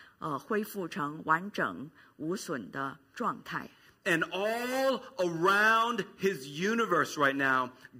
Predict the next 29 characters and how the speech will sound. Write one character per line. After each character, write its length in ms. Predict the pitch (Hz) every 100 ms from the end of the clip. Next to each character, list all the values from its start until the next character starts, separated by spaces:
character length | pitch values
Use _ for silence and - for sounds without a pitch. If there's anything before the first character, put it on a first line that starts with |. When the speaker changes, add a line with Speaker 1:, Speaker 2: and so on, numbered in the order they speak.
| -
Speaker 2:
God 640 | 160 170 175 185 185 180 - -
is 600 | 156 160 165 170 165 160 - -
working 600 | 110 147 160 - 120 98 - -
right 220 | 143 156
now. 320 | 131 147 113
Do 140 | 107
you 40 | 127
believe 260 | 143 156
that? 260 | 165 196 113
God 180 | 131 147
is 120 | 127
working. 340 | 127 151 85 76 _ _ _ - _
Speaker 1:
在 160 | - 185
这 140 | 196
个 80 | 180
宇 180 | 165 147
宙 300 | - 196 160
中， 320 | 202 101 202 - - -
呃， 220 | 156 135
神 440 | - 151 135 170 -
现 300 | - 196 135
在 280 | 160 135 - - - _
此 280 | - 160 131
刻 320 | - 127 - _ _
也 260 | - 139 - -
正 220 | 165 135
在 280 | 151 123 -
动 160 | - 131
工。 220 | 127 135